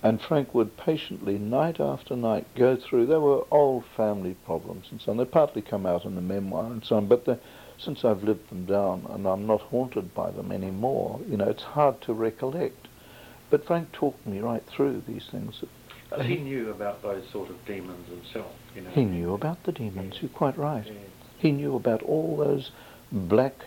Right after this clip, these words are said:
Speaker 1: caves
Speaker 2: Yeah.
Speaker 1: inside
Speaker 2: Yeah.
Speaker 1: people where, you know, they, where, you know, you, you're still frightened of the night.
Speaker 2: Yeah. Yeah.
Speaker 1: And, uh,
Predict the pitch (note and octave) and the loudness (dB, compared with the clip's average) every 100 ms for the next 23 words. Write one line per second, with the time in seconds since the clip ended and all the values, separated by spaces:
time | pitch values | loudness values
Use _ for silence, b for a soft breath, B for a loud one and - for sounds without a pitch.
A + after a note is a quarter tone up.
0 | - - A2+ A#2 F#2+ F2 F2+ G2+ A#2 A2 | -14 4 6 6 2 -4 -8 -14 -12 -8
1 | G2 F2+ - G#2+ G#2+ F#2+ - G#2+ - G#2 | -6 -6 -4 -2 -2 -4 -2 -2 2 0
2 | G2 G#2 A2 G#2 - B B B G#2 G2+ | 2 2 2 2 -2 B B B -2 0
3 | G#1 G#2 G#1 G1+ A1 - D#3 D3 - - | 0 0 0 0 -2 -6 -10 -6 -2 -2
4 | - A2+ A2 G2+ G2+ - A2 - - - | 4 6 6 4 0 -4 -6 -6 -8 -12
5 | B B - A2 G#2+ A#2+ F#2+ - C3+ G2+ | B B 2 2 2 0 -2 2 2 2
6 | - A2 - A2 F#2 F2+ - F#2 A2 G2+ | -2 -2 -2 -6 -6 -6 -8 -6 -6 -8
7 | - G#2 G2 - - - - B2 A2+ A2 | -12 -18 -18 -20 -20 -20 -10 0 2 2
8 | A#2+ B2+ A2 | 0 2 4